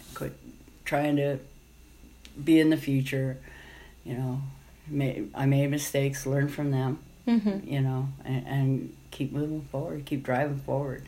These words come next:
Speaker 2: Yeah.
Speaker 1: You know, so that's what I'm doing. And I'm very grateful. You know, gratitude takes us a long way.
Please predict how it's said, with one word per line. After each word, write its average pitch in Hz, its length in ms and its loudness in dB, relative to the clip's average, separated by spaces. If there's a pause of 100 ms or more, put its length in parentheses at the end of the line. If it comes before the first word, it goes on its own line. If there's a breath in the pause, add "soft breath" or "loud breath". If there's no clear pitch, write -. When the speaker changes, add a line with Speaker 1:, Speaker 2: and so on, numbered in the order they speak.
Speaker 2:
Yeah. 202 360 0 (180)
Speaker 1:
You 143 160 -4
know, 131 280 -4 (160)
so - 280 -2
that's 135 280 0
what 160 120 -4
I'm 170 140 -4
doing. 156 400 -6 (960 soft breath)
And 147 80 -4
I'm 147 120 0
very 147 280 4
grateful. 143 560 -2 (1300 loud breath)
You 151 100 -6
know, 143 160 0
gratitude 143 840 0
takes 147 380 -2
us 139 180 -4
a 131 60 2
long 143 340 0
way. 139 380 -4